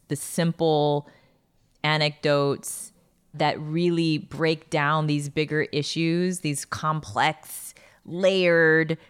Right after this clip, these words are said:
controversial topics that feel too heady or too scary for lots of us. Eh, you know, to,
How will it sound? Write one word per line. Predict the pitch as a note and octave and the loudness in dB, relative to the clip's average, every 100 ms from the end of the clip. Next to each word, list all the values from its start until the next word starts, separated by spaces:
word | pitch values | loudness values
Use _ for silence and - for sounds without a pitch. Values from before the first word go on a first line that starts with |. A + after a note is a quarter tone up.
| - | -6
controversial | G#3+ F#3 F#3+ F#3+ E3+ F3 F3 - F3 | 0 2 2 -2 0 2 2 2 -2
topics | D#3+ F3 D#3 E3+ E3 D#3+ - | 0 0 0 2 2 2 -2
that | - D3 - | 0 0 0
feel | F#3 E3+ | -2 -2
too | E3 - F3 | -2 -4 -4
heady | E3 E3+ E3 E3+ D#3+ | 0 0 0 0 2
or | D3+ C#3+ - - - | 4 2 -2 -14 -8
too | F#3+ | -6
scary | F#3 - - F#3 F3 E3+ E3+ E3+ F3 E3+ - - - | -6 -6 0 2 2 0 0 0 0 -2 -6 -18 -16
for | - E3 | -6 -2
lots | D3+ D#3 | 0 -2
of | D#3 | -2
us. | D#3 D3+ D3+ - - | 0 0 -2 -10 -10
Eh, | - - | -10 -10
you | - F3+ E3 | -10 -4 0
know, | D#3 | -2
to, | C3 - | -4 -8